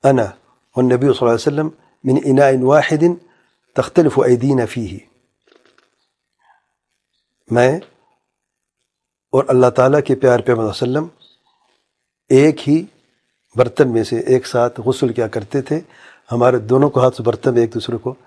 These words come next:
لگتے تھے، یعنی جو پانی ڈالنا چاہتے تھے۔ وقد تقدم عند مصنف، اور مصنف نے بھی اس روایت کو جو ہے حدیث نمبر پچیس میں بیان کیا ہے، گزر چکی ہے اسی کتاب میں، شمال نبی صلی اللہ علیہ وسلم کی اس کتاب میں۔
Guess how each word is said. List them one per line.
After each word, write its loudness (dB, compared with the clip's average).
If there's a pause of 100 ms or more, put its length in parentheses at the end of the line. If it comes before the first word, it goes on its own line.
(140)
لگتے -4
تھے، -10
یعنی -6
جو -6
پانی -2 (380)
ڈالنا -4
چاہتے -12
تھے۔ -20 (1800)
وقد -2
تقدم 2
عند 0
مصنف، -2
اور 4
مصنف 0
نے 0
بھی -2
اس -8 (320)
روایت 0
کو -2
جو -2
ہے -2 (1400)
حدیث -2
نمبر 2
پچیس -2
میں -4 (260)
بیان 0
کیا -12
ہے، -16
گزر 0
چکی -8
ہے -10
اسی -8
کتاب -8
میں، -10 (460)
شمال 0
نبی 0
صلی -6
اللہ -10
علیہ -
وسلم -4
کی -8
اس -12
کتاب -8
میں۔ -16